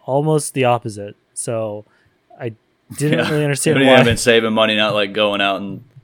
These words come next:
Speaker 2: stuff like that.
Speaker 1: Yeah, I mean, it, to, like, tenfold, but, but then, like, just the fact that, like, someone, I, I, I'm getting someone else's seven hundred dollars is how I feel.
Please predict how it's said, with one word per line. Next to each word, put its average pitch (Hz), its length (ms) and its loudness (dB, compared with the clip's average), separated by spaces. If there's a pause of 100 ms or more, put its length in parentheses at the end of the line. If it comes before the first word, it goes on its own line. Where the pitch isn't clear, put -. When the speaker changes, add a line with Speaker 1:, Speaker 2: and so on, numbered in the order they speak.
(100)
Speaker 2:
stuff 196 340 -6
like 151 240 -10
that. - 260 -4
Speaker 1:
Yeah, 135 420 0
I 139 120 2
mean, 160 280 -4
it, 165 220 -20 (960)
to, 180 240 -4 (100)
like, 170 180 -6
tenfold, 175 760 -4
but, 135 240 -6 (420)
but 139 160 -8
then, 170 180 -4
like, 147 400 -4 (600)
just - 220 -8
the 175 80 -2
fact 156 300 -2
that, 139 160 -4
like, 127 420 -6
someone, 139 580 -6 (160)
I, 131 140 -14 (400)
I, 143 180 -4
I'm 170 160 0
getting 220 320 0
someone 165 540 0
else's 151 340 0
seven 135 260 -2
hundred 127 260 -4
dollars 117 340 -2
is 107 140 -16
how 123 180 -4
I 110 100 -8
feel. 104 360 -12